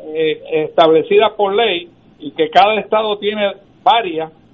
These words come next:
y que quizás Puerto Rico en, en la, la isla completa cualifica, pero no es un incentivo que sea exclusivo de la isla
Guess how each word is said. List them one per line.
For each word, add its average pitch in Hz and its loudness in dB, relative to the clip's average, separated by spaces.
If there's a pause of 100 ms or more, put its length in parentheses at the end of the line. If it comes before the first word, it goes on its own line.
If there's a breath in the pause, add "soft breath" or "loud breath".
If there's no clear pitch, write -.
(420)
y - -20
que 151 -8
quizás 160 -4
Puerto 208 -4
Rico 208 -2
en, 175 -6
en 151 -8
la, 151 0 (200)
la 151 2
isla 208 0
completa 208 0
cualifica, 180 -4 (800)
pero 208 0 (240)
no 214 -4
es 262 0 (340)
un 240 -4
incentivo 233 -2 (760)
que 190 -6 (140)
sea 226 2
exclusivo 226 0
de 233 2
la 233 2
isla 220 -4